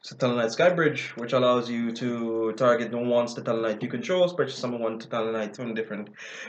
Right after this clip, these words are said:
from your deck, shuffle the other target back into your deck, so you basically switch positions, and then you cannot special summon any other monsters except for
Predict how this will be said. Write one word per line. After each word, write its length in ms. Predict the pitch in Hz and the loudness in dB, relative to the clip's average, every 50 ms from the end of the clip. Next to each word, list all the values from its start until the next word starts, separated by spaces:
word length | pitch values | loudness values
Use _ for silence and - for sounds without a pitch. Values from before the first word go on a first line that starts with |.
| - | -4
from 120 | - 113 - 101 | -4 -2 0 0
your 80 | 101 | 2
deck, 260 | 104 143 143 139 135 | 6 6 6 6 6
shuffle 300 | - - 135 120 - 117 | 4 0 0 0 0 -2
the 80 | - - | -4 0
other 260 | - - 180 180 170 | 2 4 4 4 4
target 380 | - 147 135 123 120 117 117 110 | 2 2 2 2 2 2 0 0
back 200 | 104 101 104 - | 0 0 0 -2
into 220 | 107 104 104 110 | -4 -6 -4 -4
your 140 | 107 104 104 | -2 -2 0
deck, 200 | 104 101 101 - | 0 0 0 -2
so 120 | - 113 | -4 -4
you 40 | 110 | -2
basically 360 | 107 107 - - - 101 98 | -2 -2 -2 -4 -6 -6 -6
switch 240 | 95 - 113 110 - | -4 -4 -4 -4 -4
positions, 520 | - 101 104 110 - 113 107 104 104 101 98 - - - 104 | -6 -4 -4 -4 -4 -4 -4 -4 -2 -4 -2 -2 -2 -2 -2
and 280 | 104 104 104 107 104 | -2 -2 -2 -2 -2
then 600 | 107 127 139 143 139 135 131 131 127 123 127 - - - - - - - - | 0 2 4 4 4 4 4 2 2 0 -2 -4 -10 -14 -14 -12 -12 -6 -4
you 100 | 127 127 | 6 8
cannot 220 | 185 185 175 175 | 10 10 10 10
special 240 | - 196 170 170 160 | 8 6 4 6 4
summon 220 | 175 165 165 160 | 4 4 4 4
any 380 | 156 156 160 160 165 165 165 165 | 4 4 4 4 6 6 8 8
other 200 | 160 156 160 151 | 6 6 6 4
monsters 360 | 147 143 143 135 - 139 127 | 4 4 4 2 0 -2 -4
except 460 | 131 127 - - - 226 - - - | -4 -6 0 0 2 2 2 -2 -6
for 720 | - - 160 151 156 151 143 139 135 127 123 117 117 - | -2 2 4 8 8 8 8 8 4 2 2 0 -2 -4